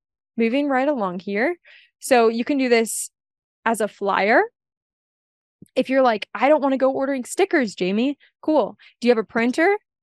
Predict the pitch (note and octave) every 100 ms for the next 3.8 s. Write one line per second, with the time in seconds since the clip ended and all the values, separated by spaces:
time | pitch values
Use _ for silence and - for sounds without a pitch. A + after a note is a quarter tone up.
0 | _ _ _ _ - A#3 C4+ D4 D#4+ D4
1 | - A#3+ A3+ D4+ B3+ G#3+ G#3+ A#3+ C#4+ A#3+
2 | C4 - - - B3 A#3+ A#3+ A3+ - C#4
3 | - A#3 A3 F3+ - C#4 -